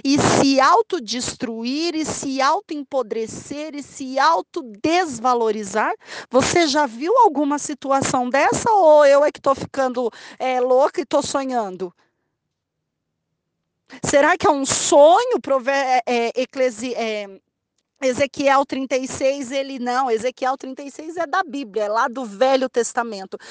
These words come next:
Será que hoje nós não vivenciamos Ezequiel trinta e seis? Será que eu estou tão aérea assim que,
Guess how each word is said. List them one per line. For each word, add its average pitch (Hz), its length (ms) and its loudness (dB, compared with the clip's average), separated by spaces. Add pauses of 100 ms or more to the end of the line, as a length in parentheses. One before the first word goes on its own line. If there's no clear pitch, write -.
(160)
Será 285 340 4
que 285 200 0
hoje 262 420 6
nós 233 240 2
não 240 180 -4
vivenciamos 226 840 -8
Ezequiel 220 500 -6
trinta 214 280 -12
e 202 100 -10
seis? 285 300 -8
Será 311 280 -4
que - 120 -16
eu 302 80 -12
estou 269 280 -8
tão 294 280 -4
aérea 285 720 -2 (360)
assim 277 440 -2
que, 254 380 -6